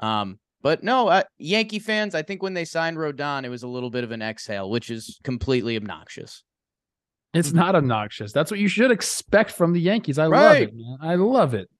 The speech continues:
Speaker 2: Uh, quick, before we move on.
Speaker 1: Yeah.
Speaker 2: You know, there are times when the student becomes the teacher.
Speaker 1: Yes.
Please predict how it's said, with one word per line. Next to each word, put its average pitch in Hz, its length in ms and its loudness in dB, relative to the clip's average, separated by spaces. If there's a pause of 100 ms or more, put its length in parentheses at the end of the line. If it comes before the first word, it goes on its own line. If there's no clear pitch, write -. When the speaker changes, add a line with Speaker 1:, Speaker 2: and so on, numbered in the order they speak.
(500)
Speaker 2:
Uh, 175 440 4 (300)
quick, 208 260 2
before 180 300 2
we 165 100 4
move 139 260 0
on. 92 300 -8 (480)
Speaker 1:
Yeah. 101 200 -8 (140)
Speaker 2:
You 135 80 -10
know, 123 140 -2
there 143 160 2
are 143 60 0
times 165 600 0
when 123 140 0
the 113 80 0
student 127 800 -2 (180)
becomes 110 520 -6
the - 100 -12
teacher. - 520 -12 (380)
Speaker 1:
Yes. - 460 -16